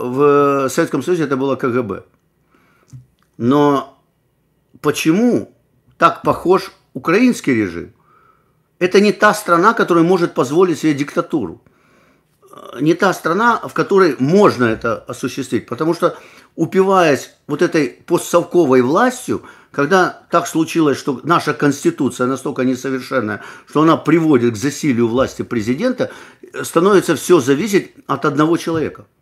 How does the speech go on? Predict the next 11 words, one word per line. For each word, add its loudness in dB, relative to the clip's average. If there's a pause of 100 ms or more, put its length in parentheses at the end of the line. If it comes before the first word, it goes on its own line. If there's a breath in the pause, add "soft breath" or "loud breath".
(1080)
А 2
если 4
это 4
такая 0
незрелая 0
личность, -4
как -6 (560 soft breath)
Зеленский, -4 (720)
который 4 (300 loud breath)
пришел, 0
во-первых, 2